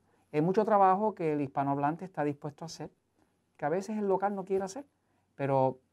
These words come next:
la gente allá, pues, tiene que tener, tiene, puede tener cierto estilo de vida, ¿no? Entonces, eh, en estos viajes que he estado haciendo a Holanda,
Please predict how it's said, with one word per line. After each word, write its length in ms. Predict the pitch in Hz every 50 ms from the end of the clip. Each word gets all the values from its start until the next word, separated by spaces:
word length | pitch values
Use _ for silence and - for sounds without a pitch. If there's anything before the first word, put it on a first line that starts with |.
| _ _ _
la 140 | - 147 131
gente 240 | 135 143 151 -
allá, 180 | 175 156 170 180
pues, 160 | - 180 160
tiene 220 | - 160 156 156 147
que 80 | 151
tener, 240 | - 147 143 143 -
tiene, 320 | - - 151 151 151 156
puede 340 | - - _ 165 160 175 175
tener 220 | 175 160 165 165 147
cierto 260 | - 156 151 - 147
estilo 300 | 131 - 139 135 131 123
de 100 | 117 107
vida, 260 | 98 95 95 - -
¿no? 140 | 147 214 - _ _ _ _ _ _ _
Entonces, 400 | _ 202 226 220 - 190 - - _ _ _ _ _ _ _
eh, 220 | 156 143 143 - 151
en 80 | 156
estos 240 | 180 190 - 226 190
viajes 240 | 233 226 226 226 214
que 80 | -
he 20 | -
estado 180 | - 202 202
haciendo 300 | 196 185 190 196 196 190
a 40 | 196
Holanda, 380 | 190 180 165 175 190 208 190